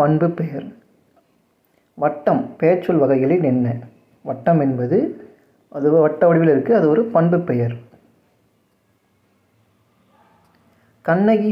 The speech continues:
சினம் தணிந்து துயரமே வடிவாய் சேர நாட்டில் ஒரு குன்றின் மீது எத்தனை நாட்களில் தேவருலகம் சென்றாள்? பதினான்கு நாட்களில்.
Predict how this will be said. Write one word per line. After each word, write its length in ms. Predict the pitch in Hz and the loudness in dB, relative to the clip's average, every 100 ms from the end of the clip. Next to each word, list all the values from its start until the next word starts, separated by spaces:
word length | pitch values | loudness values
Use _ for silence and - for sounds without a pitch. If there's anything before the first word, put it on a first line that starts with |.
| 202 | -2
சினம் 280 | 185 202 202 | 0 2 2
தணிந்து 280 | 180 180 202 196 | 2 2 0 0
துயரமே 420 | 147 151 156 170 175 139 | 2 2 2 2 0 -2
வடிவாய் 500 | 135 139 131 147 254 - | -2 0 0 0 -2 -4
சேர 320 | - 196 214 196 | 0 2 4 4
நாட்டில் 300 | 175 180 190 165 | 2 2 0 2
ஒரு 120 | 147 139 | 0 0
குன்றின் 380 | 180 196 214 196 160 | 0 0 2 2 2
மீது 200 | 147 190 143 160 | 0 -2 0 -2
எத்தனை 380 | 160 - 220 196 | -2 0 2 4
நாட்களில் 400 | 175 165 151 196 - - - | 2 2 0 0 -4 -10 0
தேவருலகம் 640 | 196 202 180 147 147 196 - | 2 4 4 2 2 -2 -2
சென்றாள்? 500 | 139 131 139 156 135 - - _ _ _ _ _ _ - | -4 -4 -6 -6 -8 -10 -18 _ _ _ _ _ _ -8
பதினான்கு 600 | 139 160 160 139 123 156 285 - - - | -4 0 0 0 0 -2 -2 -6 -18 -6
நாட்களில். 580 | 135 135 139 127 123 | -6 -4 -4 -4 -4